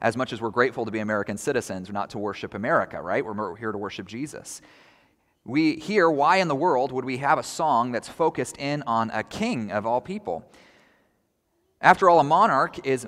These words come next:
much different than a president. We're talking about a figure that had no checks and balances on their power, an unelected figure,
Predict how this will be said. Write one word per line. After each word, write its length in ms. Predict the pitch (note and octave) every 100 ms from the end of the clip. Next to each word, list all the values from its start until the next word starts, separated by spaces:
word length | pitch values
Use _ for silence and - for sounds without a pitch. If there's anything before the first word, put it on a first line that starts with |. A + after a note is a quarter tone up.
| -
much 440 | B2 E3+ G3 - C3
different 640 | G#3 G#3 A2+ A2+ D3 -
than 340 | A#2 A2+ A#2+ -
a 80 | B2+
president. 640 | G#3+ G#3+ C3 F#2+ C2 - - _ _ _ _ _ -
We're 100 | C#3+
talking 300 | F#3+ F#3+ F3+
about 160 | E3 C#3+
a 60 |
figure 440 | C#3 F#3+ D#3+ F3+ F3
that 160 | C#3+
had 420 | - D#3 C3 -
no 340 | A#2 C3 E3 G3+
checks 380 | - E3+ - -
and 220 | C#3 B2
balances 500 | A#2 C3 E3 G#3+ F#3
on 140 | A#2
their 140 | A2 G#2+
power, 480 | A2 A2 C#3 G3+ - - _ _
an 240 | D#3 E3 -
unelected 680 | F3+ A#3 B3+ A3 B3 - A2
figure, 540 | - A2 F#2+ F#2 D2